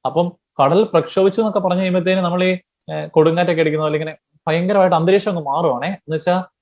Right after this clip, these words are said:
ഈ അവര് വഞ്ചി ഓടിക്കുന്നവരാണ്, അല്ലെ അവര് വഞ്ചിയിൽ എപ്പോഴും പോകുന്നവരാണ്. അങ്ങനെയുള്ളവർക്ക് അവർക്ക് അതുപോലെ ഇത് വരുവാ, സർക്കംസ്റ്റൻസസ് അത്രയും മാറുന്നു. സിനിമയിലൊക്കെ കാണുന്ന പോലെ ഇങ്ങനെ ഫുൾ ഇളകി മറിഞ്ഞ് ഇങ്ങനെ പൊങ്ങി ചാടുക എന്നൊക്കെ കൂട്ടിക്കോ. അങ്ങനെ കിടക്കുന്ന ഒരു സിറ്റുവേഷനിൽ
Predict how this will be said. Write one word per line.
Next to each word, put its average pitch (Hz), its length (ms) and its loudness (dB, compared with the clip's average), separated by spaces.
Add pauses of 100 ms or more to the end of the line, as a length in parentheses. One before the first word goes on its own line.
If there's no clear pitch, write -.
(180)
ഈ 156 300 -2 (300)
അവര് 165 260 4 (100)
വഞ്ചി 135 320 0
ഓടിക്കുന്നവരാണ്, 175 800 2 (120)
അല്ലെ 135 160 2
അവര് 160 120 2
വഞ്ചിയിൽ 156 300 0
എപ്പോഴും 175 240 0
പോകുന്നവരാണ്. 165 680 2 (400)
അങ്ങനെയുള്ളവർക്ക് 208 720 2
അവർക്ക് 196 360 2 (320)
അതുപോലെ 233 460 4
ഇത് 214 100 4
വരുവാ, 190 300 2 (140)
സർക്കംസ്റ്റൻസസ് 185 440 -4
അത്രയും 196 280 0
മാറുന്നു. 185 580 -2 (300)
സിനിമയിലൊക്കെ 208 520 2
കാണുന്ന 175 300 -2
പോലെ 185 180 2
ഇങ്ങനെ 180 400 -2
ഫുൾ 185 520 0
ഇളകി 185 320 4
മറിഞ്ഞ് 175 280 0
ഇങ്ങനെ 170 160 -6
പൊങ്ങി 180 300 0
ചാടുക 185 280 2
എന്നൊക്കെ 175 200 2
കൂട്ടിക്കോ. 127 360 -2 (760)
അങ്ങനെ 294 340 4
കിടക്കുന്ന 208 340 2
ഒരു 175 100 2
സിറ്റുവേഷനിൽ 165 840 2